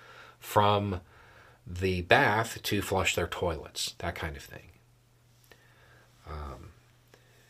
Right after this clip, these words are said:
and the officials are saying, you know, day zero isn't on the horizon,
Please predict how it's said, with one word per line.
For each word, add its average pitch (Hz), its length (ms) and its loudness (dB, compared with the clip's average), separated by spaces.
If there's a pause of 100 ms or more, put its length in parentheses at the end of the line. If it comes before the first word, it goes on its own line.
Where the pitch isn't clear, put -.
(460)
and 95 560 2 (720)
the 117 200 4
officials 143 500 8
are - 80 6
saying, 110 640 2
you 113 160 2
know, 98 100 2
day 117 280 10
zero 104 420 8
isn't 98 320 0
on 95 220 -2
the 92 80 0
horizon, 95 1040 2